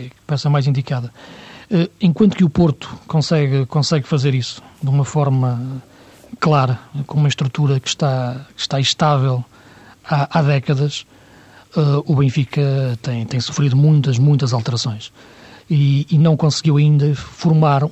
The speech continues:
um núcleo duro dentro, dentro do clube, dentro de direção. E quando falo nisso, falo em duas, e três, duas, três pessoas no, no máximo. Eh, portanto, o balneário tem demasiados,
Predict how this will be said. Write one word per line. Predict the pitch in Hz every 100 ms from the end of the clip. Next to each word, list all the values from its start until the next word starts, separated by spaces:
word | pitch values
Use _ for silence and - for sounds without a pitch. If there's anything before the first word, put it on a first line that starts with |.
| -
um | 175
núcleo | 170 190 - 165
duro | 139 156 151 - _ - _ _ -
dentro, | 160 143 127 127 123 127
dentro | 135 139
do | 131
clube, | 127 139 117 - - - - -
dentro | 127 143 139
de | 131
direção. | 139 127 - 117 -
E | 139 120
quando | 147 135
falo | - 135
nisso, | 135 131
falo | 151 131
em |
duas, | 131 131
e | 127
três, | 120 135
duas, | 139 151
três | - 147 135
pessoas | - 151 139 117
no, | 120
no | 110 107 110 123
máximo. | 131 113 - 117 - - - - -
Eh, | 160 143 139 139
portanto, | 135 - 151 147 - _ _ -
o | 156
balneário | 170 160 160 160 156
tem | 175 151
demasiados, | 151 165 135 165 170 147 160 143 -